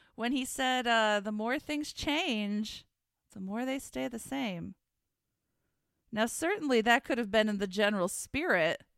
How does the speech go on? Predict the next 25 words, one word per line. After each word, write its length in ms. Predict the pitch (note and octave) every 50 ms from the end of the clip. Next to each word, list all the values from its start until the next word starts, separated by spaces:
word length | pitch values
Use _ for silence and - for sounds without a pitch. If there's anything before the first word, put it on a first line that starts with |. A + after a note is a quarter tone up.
| _ _ _ _ _ _ _ _ _ - _ _ _ _ _ _ _ _ _ _ -
of 300 | G3+ G3 F#3 F3 E3+ E3 E3
the 80 | F#3
thirtieth 480 | - - - G#3+ G#3 F#3+ F#3 F3 F3 -
anniversary 640 | F#3 F3+ F3 E3+ E3 F#3 F#3 - - F3 E3 D#3
show, 400 | E3 - - B3 C4+ C#4 B3+ G#3
but 140 | F3 F#3+ F3+
also 340 | - G#3 A#3 C4 C#4+ - C4+
with 200 | G#3 G3 F#3 F#3
Vince's 340 | F3 A3 A#3+ A#3+ B3 G#3+ -
return 520 | F#3+ F3 - - G#3 G#3 A#3 B3+ C#4 C#4
and 100 | C4 A3+
the 60 | F#3+ F3+
fact 380 | - - G#3+ G#3 G#3 G#3+ _
that 140 | - G3 E3+
a 40 | E3+
while 420 | E3+ E3+ E3 E3+ F3+ G3+ G#3+ G#3+ A3
ago 260 | G#3 G#3 G#3+ G#3+ G3+
Vince 320 | E3+ F3+ F#3 F#3+ G3 -
fired 500 | - - E3+ D#3 D#3+ F3+ A3+ B3+ C4+ C#4
him 360 | C#4+ D4+ C#4+ D4 D4 D4+ D4+
before 320 | C4 B3 - G3+ G#3 G#3 G#3
Dad 360 | F3 F3 F3 F#3 G3+ G#3+ G3+
brought 220 | F#3 G3 G3+ G#3
him 140 | - G3 F#3+
back. 640 | F3 F3 F3+ G3 G#3+ B3 C#4+ D#4+ E4+ - - - -